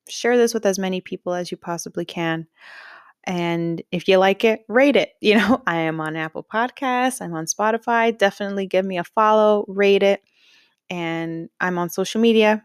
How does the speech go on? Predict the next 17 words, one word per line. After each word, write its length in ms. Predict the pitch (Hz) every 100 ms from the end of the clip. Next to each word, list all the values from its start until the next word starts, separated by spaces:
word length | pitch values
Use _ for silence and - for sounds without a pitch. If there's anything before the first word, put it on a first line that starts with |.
| -
at 160 | 170 -
Kim 260 | - 185 175
Delaro. 540 | 170 165 165 185 202
And 1120 | 208 208 _ _ - - - _ _ _ _ -
before 300 | - 220 240
I 100 | 247
leave, 240 | 240 226
I 80 | 214
just 240 | 196 190
wanna 200 | 202 190
let 180 | 185 -
you 100 | 190
know 220 | 180 175
that 400 | 170 165 165 160 - _ _ _ _ _ _ _ _ _ _ _ _ _ _ _ _
you 280 | 185 180 214
are 160 | 208 202
amazing. 600 | 196 180 170 165 165